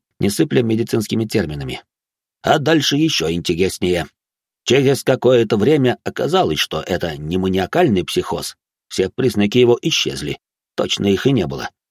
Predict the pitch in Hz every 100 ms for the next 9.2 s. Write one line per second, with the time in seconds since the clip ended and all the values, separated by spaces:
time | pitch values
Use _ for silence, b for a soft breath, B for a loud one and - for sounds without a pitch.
0 | _ - 82 - 139 147 139 123 147 135
1 | - 120 98 123 120 127 131 127 113 _
2 | _ - 131 - 127 107 120 107 - 135
3 | 131 123 117 104 113 127 - 123 123 113
4 | 123 131 120 76 - - - _ _ _
5 | _ - 110 113 113 107 107 98 117 107
6 | 101 110 101 92 196 165 90 - 92 151
7 | - - - - _ _ _ _ 170 175
8 | 92 - 104 101 98 98 - 101 104 95
9 | 101 -